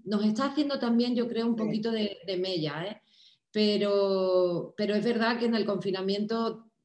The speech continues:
Speaker 1: mm, la mayoría nos dimos cuenta de que tenemos que estar unidos, que
Speaker 2: Unidos.
Speaker 1: juntos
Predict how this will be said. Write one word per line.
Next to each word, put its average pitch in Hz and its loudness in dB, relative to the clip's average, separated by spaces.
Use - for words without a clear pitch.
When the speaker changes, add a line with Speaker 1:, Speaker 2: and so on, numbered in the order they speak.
Speaker 1:
mm, - -8
la 190 -4
mayoría 196 2
nos 220 0
dimos 214 0
cuenta 220 -2
de 226 -2
que 208 -4
tenemos 202 -2
que 220 -6
estar 208 -8
unidos, 214 0
que 226 -6
Speaker 2:
Unidos. 214 0
Speaker 1:
juntos 233 0